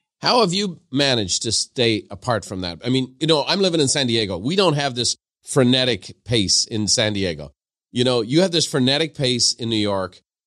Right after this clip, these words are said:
There's all this energy. There's all this juice, which is the magic of the city. Buffett used to say, "People take the subway to advise people with Rolls Royces how to <laughs> invest their money," right? You've got this. You've been an against the grain thinker yourself. And the same in D C,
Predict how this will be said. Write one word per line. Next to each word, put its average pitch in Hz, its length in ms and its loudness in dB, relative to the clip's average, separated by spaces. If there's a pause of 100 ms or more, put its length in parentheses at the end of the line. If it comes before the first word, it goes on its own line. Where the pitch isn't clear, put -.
(140)
There's 117 240 2
all 147 380 2
this 143 260 0
energy. 117 360 -4
There's 120 180 -4
all 143 140 -2
this 135 160 -2
juice, 131 400 0
which 113 180 -6
is 104 100 -6
the 117 80 -4
magic 113 360 -2
of 98 80 -6
the 98 40 -4
city. 95 360 -2 (320)
Buffett 110 340 0
used 135 160 -2
to 123 80 -2
say, 131 240 2 (300)
"People 160 260 2
take 139 240 0
the 131 80 0
subway 123 580 2 (320)
to 131 140 6
advise 127 640 2 (180)
people 151 260 2
with 123 200 4
Rolls 127 280 4
Royces 135 380 2
how 127 140 2
to - 60 2
<laughs> - 60 -2
invest - 300 -4
their 151 140 2
money," 135 440 -4
right? 156 180 -8 (640)
You've 190 240 0
got 175 240 2
this. 131 240 -2
You've 185 240 -2
been 180 220 0
an 156 100 0
against 131 380 -2
the 127 60 -8
grain 120 280 -2
thinker 107 240 -4
yourself. 95 640 -2
And 135 120 -6
the 131 40 -2
same 202 280 0
in 170 80 0
D 156 160 0
C, 107 360 0